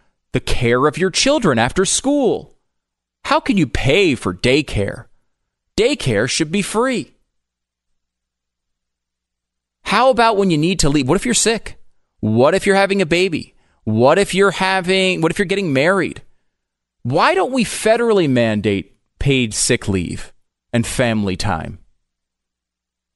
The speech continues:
It's not up to you to negotiate that. It's not up to you to be valuable enough at work so that your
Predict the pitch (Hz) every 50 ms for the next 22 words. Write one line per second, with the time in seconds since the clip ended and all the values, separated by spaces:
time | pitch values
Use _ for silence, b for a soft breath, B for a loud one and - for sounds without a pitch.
0 | - - 139 - - 208 220 196 151 - - 123 113 101 123 156 254 330 302 220
1 | 269 - - 175 139 120 110 107 104 104 - - 95 85 95 - 90 90 107 151
2 | - - b b b b - 160 - 214 214 190 - 160 143 131 156 233 285 294
3 | 233 170 160 143 113 131 131 127 143 151 143 135 120 127 123 120 - 123 120 123
4 | 123 120 - - - 123 117 - - 113 120 143 143 131 127 - - - - 123
5 | 113 110 117 110 98 98 113 113 110 104